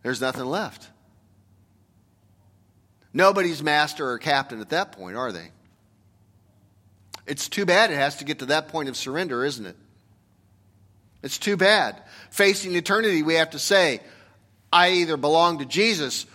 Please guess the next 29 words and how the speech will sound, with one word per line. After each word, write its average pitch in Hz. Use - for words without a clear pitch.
or 156
I 156
belong 147
to 127
the 123
dirt. 165
I 135
take 135
the 139
big 135
dirt 185
nap." 110
Or 147
as 143
the 135
famous 156
existentialist 151
Bertrand 156
Russell 185
once 127
said, 135
"When 175
you 165
die, 190
you 160
rot. 156
And 113
that's 143
it. 113